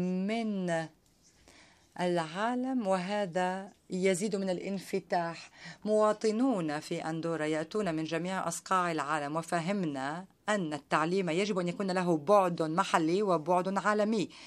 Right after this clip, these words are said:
كما أننا فهمنا منذ فترة ليست بالوجيزة أن التعاون بين البلدان يعزز نظمنا التعليمية ويفتح آفاقاً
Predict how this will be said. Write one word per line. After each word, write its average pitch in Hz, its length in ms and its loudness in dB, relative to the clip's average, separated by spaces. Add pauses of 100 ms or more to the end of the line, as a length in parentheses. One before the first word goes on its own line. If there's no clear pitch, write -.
(340)
كما 170 340 2
أننا 160 280 0
فهمنا 151 460 0
منذ 143 240 -4
فترة 160 280 -2
ليست 156 240 0
بالوجيزة 151 800 2
أن 175 280 0
التعاون 160 600 2
بين 165 360 0
البلدان 147 800 0
يعزز 185 440 2
نظمنا 160 480 2
التعليمية 160 880 4 (920)
ويفتح 226 920 2
آفاقاً 196 880 0